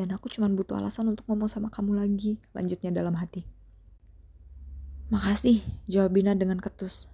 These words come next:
sebelum menerima karangan bunga itu dan bersiap untuk pergi. "Bina, tunggu." Banu refleks menahan gadis itu, walaupun dia tak tahu harus berkata apa lagi. "Apalagi sih, Ban?" sembur Bina. "Kamu mau apa?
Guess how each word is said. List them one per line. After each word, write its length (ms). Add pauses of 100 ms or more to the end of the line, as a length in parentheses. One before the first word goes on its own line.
sebelum 480
menerima 400
karangan 400
bunga 160
itu 400
dan 240
bersiap 320
untuk 240
pergi. 400 (1000)
"Bina, 320 (320)
tunggu." 320 (480)
Banu 240
refleks 400
menahan 240
gadis 320
itu, 240 (400)
walaupun 400
dia 160
tak 160
tahu 240
harus 160
berkata 400
apa 80
lagi. 400 (1300)
"Apalagi 320
sih, 240
Ban?" 400
sembur 320
Bina. 320 (480)
"Kamu 240
mau 80
apa? 560